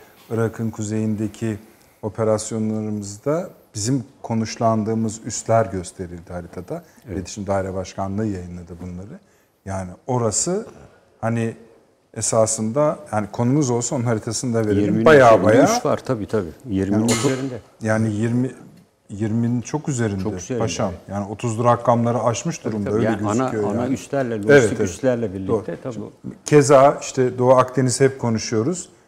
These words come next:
Speaker 1: Mesela İsrail bu akşam değinmedik. Zaman zaman değiniyoruz ama çok önemli bir konu. Ona da biraz parça bakmak lazım.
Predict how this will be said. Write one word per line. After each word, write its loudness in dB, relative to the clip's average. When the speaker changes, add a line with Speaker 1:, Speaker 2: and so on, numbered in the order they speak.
Speaker 1:
Mesela -2
İsrail 2
bu 4
akşam 0
değinmedik. 2
Zaman 0
zaman -2
değiniyoruz -4
ama -6
çok -2
önemli -6
bir -14
konu. -14
Ona -8
da -4
biraz -8
parça -6
bakmak -8
lazım. -6